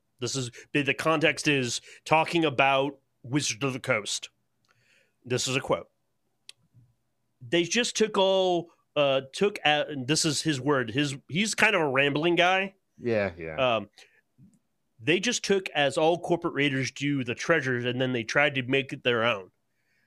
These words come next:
Speaker 1: American Indians did the same thing. They would, um, wipe out another tribe many times, take the women and children and murder off everything else and leave to make your tribe that much better room to grow."
Speaker 2: Not ex-,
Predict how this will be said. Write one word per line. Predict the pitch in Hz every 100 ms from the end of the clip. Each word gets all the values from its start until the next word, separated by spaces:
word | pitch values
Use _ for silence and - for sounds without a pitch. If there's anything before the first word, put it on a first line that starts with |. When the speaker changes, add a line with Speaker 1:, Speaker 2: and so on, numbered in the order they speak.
| -
Speaker 1:
American | 135 170 214 208 185
Indians | 185 180 170 143
did | 131
the | 135
same | - 175 170 170
thing. | 190 202 175 143
They | 143 143
would, | 135 139 135 -
um, | 127 127 117 -
wipe | 123 127 151 156
out | 147 143 -
another | 151 160 151 170 165
tribe | 135 151 131 123 117
many | 131 156
times, | - 156 143 127 - - - -
take | 156 151
the | 180
women | 160 160 160
and | 151
children | 160 147 139
and | 127
murder | 131 143 147
off | 139 135 -
everything | 151 160 160 156
else | 147 143 -
and | 123
leave | 131 139 131
to | - 131 - - 135
make | 139 143 123
your | 143
tribe | 135 151 131
that | 127 139
much | 131 127 -
better | 147 135 127 - - 85
room | 131 151 143
to | -
grow." | 117 117 98 - _ _
Speaker 2:
Not | 107 113 120 131 - - _ _ _ _ _ _ -
ex-, | 95 90